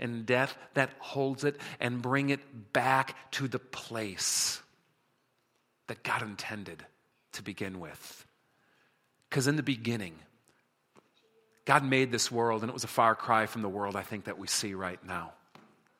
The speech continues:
It was a world that was good, very good, as the book of Genesis will put it. A world that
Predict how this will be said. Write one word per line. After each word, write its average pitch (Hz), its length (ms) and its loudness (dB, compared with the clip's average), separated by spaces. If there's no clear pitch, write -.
It 135 40 -4
was 131 140 2
a 131 40 2
world 135 420 2
that 113 220 -2
was 113 140 -2
good, 98 520 -10
very 160 500 10
good, 113 600 -6
as 123 160 0
the 127 80 2
book 123 180 0
of 117 120 0
Genesis - 640 0
will 107 80 -4
put - 360 -10
it. - 220 -14
A 143 60 6
world 156 720 4
that 127 640 2